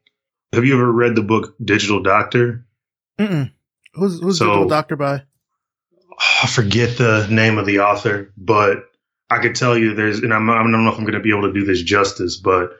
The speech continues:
Speaker 1: there was an excerpt in the book about how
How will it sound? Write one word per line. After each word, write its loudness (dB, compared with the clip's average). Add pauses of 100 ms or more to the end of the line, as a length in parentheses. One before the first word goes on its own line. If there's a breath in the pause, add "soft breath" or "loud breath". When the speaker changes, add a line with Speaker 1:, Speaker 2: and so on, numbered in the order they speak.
(540 soft breath)
Speaker 1:
there 0
was 2
an -2
excerpt 0
in -2
the -4
book -2
about -2
how -2